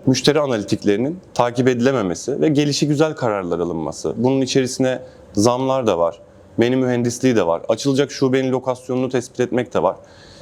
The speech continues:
Biz bu konularda çok büyük problemler tespit ettik ve şirketimizi tamamen müşteri analitiklerini tanıyan, işletmelere de bu yönde rehberlik sağlayan bir konuma eriştirmek adına yapay zeka alanına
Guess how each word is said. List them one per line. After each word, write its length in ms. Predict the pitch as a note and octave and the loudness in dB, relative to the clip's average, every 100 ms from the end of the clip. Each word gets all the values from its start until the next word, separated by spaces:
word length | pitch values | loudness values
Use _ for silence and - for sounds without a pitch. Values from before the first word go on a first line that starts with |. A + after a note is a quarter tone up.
| - | 0
Biz 160 | D#3 D#3+ | 4 4
bu 100 | E3+ | 2
konularda 400 | D3+ B2 A#2+ D3+ | 0 -2 0 0
çok 260 | D3+ B2+ | 0 0
büyük 160 | A2+ - | 0 0
problemler 540 | G#2 G2+ A#2 A2+ A2 | 0 2 0 0 -4
tespit 280 | A2 F#2 - | -6 -8 -4
ettik 300 | E2+ - - | -4 -4 0
ve 180 | C3 C3 - - - - | 2 2 -4 -20 -20 -10
şirketimizi 720 | - D3 C#3+ B2+ A#2+ A2+ C#3+ F3+ | 0 2 2 2 2 2 0 0
tamamen 400 | - D#3+ D3 C3+ | 0 0 0 0
müşteri 360 | C#3 C3+ - C#3 | -2 -2 0 0
analitiklerini 560 | C3+ A2 - A2 A2 G#2+ | 0 -4 -4 -2 -2 0
tanıyan, 400 | A#2 A#2 G#2+ D#3 - - - | -2 0 -4 -6 -14 -20 -4
işletmelere 600 | A#2+ - C#3+ A2 C#3+ D3+ C#3 | -2 2 2 2 2 2 0
de 220 | B2+ A#2 | -2 0
bu 100 | C#3 | 2
yönde 460 | C3 G#2 G2+ C#3+ - | 2 0 0 0 0
rehberlik 500 | A#2+ A2+ A#2+ A#2+ B2+ | -2 0 0 0 -2
sağlayan 460 | - A2+ G2 G#2 - | -2 -2 0 -2 0
bir 80 | C3 | -2
konuma 360 | C3 C3 C3 A#2+ | 0 0 0 0
eriştirmek 520 | F#2 - G2 F2 F2 | -2 -4 -2 -2 0
adına 320 | F2+ G2+ C#3+ - - - - - | 0 -2 -4 -8 -20 -20 -6 0
yapay 260 | D3 D3 | 2 2
zeka 260 | G#2+ F#2+ F#2+ | 0 0 0
alanına 340 | F2 A2 E3 | 0 0 -2